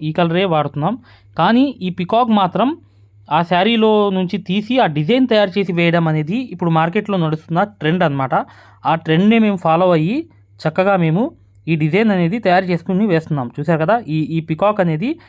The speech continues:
కరెక్ట్గా ఇక్కడ వచ్చేటట్లుగా, అంటే ఆకులు ఆకులు ఈ ఫ్లవర్స్ వచ్చినప్పటికీ వేరే డిజైన్ని ఈ పికాక్లో, పికాక్ని జాయిన్ చేసాం దాంట్లో. ఆ పికాక్ని జాయిన్ చేసి వేయడం జరిగిందనమాట.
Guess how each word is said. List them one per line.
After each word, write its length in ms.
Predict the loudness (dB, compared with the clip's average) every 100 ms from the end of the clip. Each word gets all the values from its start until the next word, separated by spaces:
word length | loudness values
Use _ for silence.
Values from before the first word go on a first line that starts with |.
| -20 _
కరెక్ట్గా 360 | -4 -4 -2 -2
ఇక్కడ 180 | 0 0
వచ్చేటట్లుగా, 600 | 0 0 0 -2 -6 -8 -14 _ -12 -4
అంటే 140 | 0
ఆకులు 340 | 2 0 0
ఆకులు 500 | 0 2 2 2 0 -6 -8
ఈ 120 | -6
ఫ్లవర్స్ 360 | -2 0 0 -2
వచ్చినప్పటికీ 600 | -4 -4 -2 -4 -4 -4
వేరే 300 | 0 2 2
డిజైన్ని 600 | 0 0 0 0 0 -2 -12 -20 _
ఈ 240 | -6 -4 -4
పికాక్లో, 720 | -4 -2 0 2 2 0 -2
పికాక్ని 400 | -4 -2 0 0
జాయిన్ 260 | 0 2 2
చేసాం 260 | 0 -4 -6
దాంట్లో. 300 | -8 -10 -16 _ _ _ _ -8
ఆ 40 |
పికాక్ని 500 | -6 -2 -2 0 -2
జాయిన్ 260 | 0 0 0
చేసి 240 | -4 -2
వేయడం 340 | -2 0 0 0
జరిగిందనమాట. 600 | 0 0 0 -2 -4